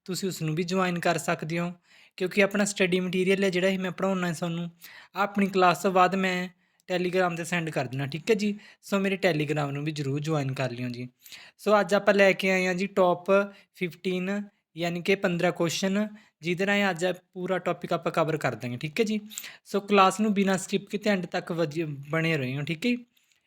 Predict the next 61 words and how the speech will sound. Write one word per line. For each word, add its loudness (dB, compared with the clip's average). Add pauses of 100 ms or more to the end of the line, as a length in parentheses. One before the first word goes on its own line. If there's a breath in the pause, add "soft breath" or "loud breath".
(200)
ਤੇ 0
ਜੇ 2
ਮੇਰੀ 2
ਵੀਡੀਓ 0
ਵਧੀਆ 0
ਲੱਗੇ -2
ਤਾਂ 2
ਵੀਡੀਓ -2
ਨੂੰ 0
ਲਾਈਕ, 0
ਚੈਨਲ -2
ਨੂੰ -4
ਸਬਸਕ੍ਰਾਈਬ -2
ਤੇ -2
ਆਪਦੇ -2
ਦੋਸਤਾਂ -4
ਮਿੱਤਰਾਂ -4
ਨੂੰ -4
ਜ਼ਰੂਰ -4
ਸ਼ੇਅਰ -4
ਕਰ -4
ਦਿਓ, -10
ਠੀਕ -8
ਹੈ -2
ਜੀ, -4 (440 loud breath)
ਕਿਉਂਕਿ -6
ਬਹੁਤ 2
ਹੀ -2 (120)
ਘੱਟ -2
ਦਿਨ 0
ਰਹਿ 0
ਗਏ -4
ਜੀ -4
ਤੁਹਾਡੇ -4
ਪੀ -4
ਐਸ -2
ਟੈਟ -4
ਵਿੱਚ। -4 (520 soft breath)
ਬਾਕੀ 0
ਆਪਣੀ 0
ਸਾਰੀ 4
ਕਲਾਸਿਜ਼ 2
ਹੋ -2
ਗਈ, -2
ਉਹ 0
ਦੇਖ -2
ਲਿਓ -4
ਤੁਸੀਂ, -10
ਚੈ-, -2
ਆਪਣੀ -6
ਪਲੇਲਿਸਟ -4
ਬਣੀ -2
ਪਈਆਂ -8
ਨੇ -6
ਚੈਨਲ -6
'ਤੇ, -14
ਠੀਕ -6
ਹੈ, 2
ਅਲੱਗ-ਅਲੱਗ 0
ਸਬਜੈਕਟਾਂ -6
ਦੀਆਂ। -12